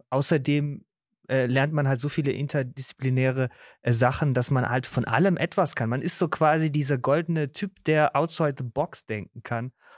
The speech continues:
Und, äh, wenn du halt irgendwie einen Managerberuf irgendwie er-, erlernst, irgendwie in der Hochschule, dann bist du halt schon so krass spezialisiert, dass du eben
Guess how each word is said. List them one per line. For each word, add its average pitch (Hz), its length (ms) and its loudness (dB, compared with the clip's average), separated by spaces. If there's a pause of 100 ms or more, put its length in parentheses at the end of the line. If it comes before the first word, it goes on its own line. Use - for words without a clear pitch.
(240)
Und, 127 480 -4
äh, 123 440 0 (100)
wenn 135 240 0
du 139 160 0
halt 127 340 0
irgendwie 123 720 -4
einen 120 120 -4
Managerberuf 139 800 -4
irgendwie 131 320 -6 (220)
er-, 113 220 -10
erlernst, 123 560 -2
irgendwie 127 360 -4
in 127 100 -4
der 117 380 -4 (560)
Hochschule, 160 560 0
dann 131 200 0
bist 135 220 -4
du 127 80 0
halt 127 140 -2
schon 127 180 -6
so 131 320 -4
krass 143 280 -2
spezialisiert, 123 580 -4
dass 123 100 -8
du - 80 -12
eben 123 260 -2